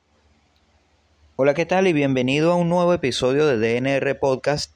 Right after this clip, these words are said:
Te saluda como siempre Delwin Rivas, consultor de marketing digital y agente inmobiliario independiente.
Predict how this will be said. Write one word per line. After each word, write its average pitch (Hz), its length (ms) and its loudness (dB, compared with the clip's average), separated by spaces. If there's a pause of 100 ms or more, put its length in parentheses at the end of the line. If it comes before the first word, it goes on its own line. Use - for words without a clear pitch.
(100)
Te 98 120 -4
saluda 101 340 -2
como 123 220 -4
siempre 113 360 -2
Delwin 110 380 -2
Rivas, 120 400 -2
consultor 98 540 -4
de 98 80 0
marketing 113 480 -4
digital 101 520 -4
y 113 100 -6
agente 101 360 -6
inmobiliario 104 540 -2
independiente. 110 720 -4